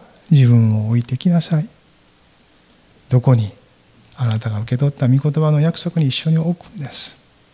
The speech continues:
十字架を取りなさい。十字架を取るということは、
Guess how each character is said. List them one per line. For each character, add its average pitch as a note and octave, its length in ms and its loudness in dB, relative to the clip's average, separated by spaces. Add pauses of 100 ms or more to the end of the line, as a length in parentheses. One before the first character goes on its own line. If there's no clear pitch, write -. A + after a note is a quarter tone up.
(1040)
十 C3 260 2
字 C#3+ 120 0
架 C3+ 160 -2
を A#2+ 100 -4
取 A#2+ 160 -6
り C3 60 -2
な B2+ 80 -2
さ B2+ 200 -4
い。 C3 80 -4 (600)
十 D#3+ 220 2
字 A#3 120 -2
架 C#4 100 -4
を E3+ 140 -2
取 G#3 240 -2
る D3 60 -2
と C3 80 -8
い A#2 40 -6
う - 20 -10
こ A2+ 100 -10
と A2+ 120 -16
は、 G#2+ 220 -16